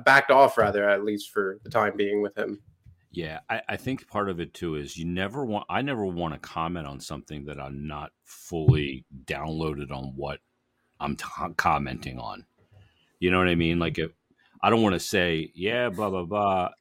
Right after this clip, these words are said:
Speaker 2: and I don't really know the whole situation. If I'm gonna comment on it publicly, especially for, like, an N H L coach,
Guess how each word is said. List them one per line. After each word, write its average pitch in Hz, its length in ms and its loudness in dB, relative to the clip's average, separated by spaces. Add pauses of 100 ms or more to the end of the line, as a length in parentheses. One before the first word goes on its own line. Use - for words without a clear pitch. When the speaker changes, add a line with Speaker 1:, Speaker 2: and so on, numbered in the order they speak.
(100)
Speaker 2:
and 85 480 -4 (640)
I 92 100 0
don't 101 180 -4
really 90 220 -2
know 85 220 -2
the 80 100 -6
whole 82 180 -6
situation. 71 800 -10
If 82 180 -8
I'm 110 100 0
gonna 131 140 0
comment 90 440 -4
on 80 80 -6
it 67 100 -16
publicly, 90 480 -6
especially 92 360 -10
for, 69 220 -10
like, 65 140 -18
an 69 80 -20
N 76 140 -10
H 80 160 -8
L 78 100 -6
coach, 90 360 -6